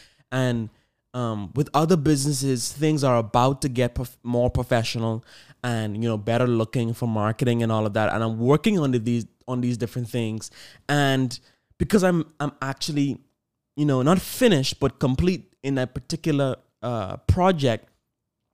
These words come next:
I now feel like I am in the season of, um,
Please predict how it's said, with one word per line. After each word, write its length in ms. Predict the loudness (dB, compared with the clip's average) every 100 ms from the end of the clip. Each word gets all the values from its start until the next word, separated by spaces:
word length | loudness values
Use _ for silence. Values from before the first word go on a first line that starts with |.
| _ _ -2
I 140 | 2
now 360 | 2 2 2 0
feel 420 | -2 -4 0 2
like 260 | 0 -2 -2
I 180 | 0 0
am 200 | 0 0
in 100 | -2
the 80 | -4
season 480 | -4 -2 0 0
of, 460 | 2 0 -4 -8 -20 _ _ _ _ _ _ _
um, 540 | -6 -4 -4 -6 -10